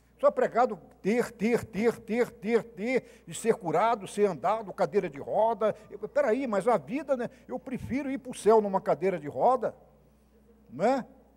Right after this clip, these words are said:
do que andando e travado, amarrado, não pro-, não cumprir o propósito do Senhor. Então, gente, a nossa transformação do nosso eu interior,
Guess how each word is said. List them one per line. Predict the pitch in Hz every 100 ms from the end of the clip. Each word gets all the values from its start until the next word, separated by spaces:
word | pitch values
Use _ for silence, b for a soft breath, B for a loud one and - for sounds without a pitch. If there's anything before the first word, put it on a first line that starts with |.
| _
do | 233
que | - 247
andando | 254 165 180 233 277 294 240
e | 202 175 147
travado, | - 185 135 - 147 214 214
amarrado, | 196 165 101 107 190 233 220 170
não | 151 185
pro-, | 185 151 175
não | 175 190
cumprir | 202 160 175
o | 202
propósito | - 156 165 175 151
do | 127
Senhor. | 123 131 233
Então, | 233 233 269 - B -
gente, | 113 254 254 175
a | 160
nossa | 156 165 254 277 214
transformação | - - - 165 135 120 - 180
do | 151
nosso | 147 170 - 135 131
eu | 196 254 226
interior, | 147 143 127 120 214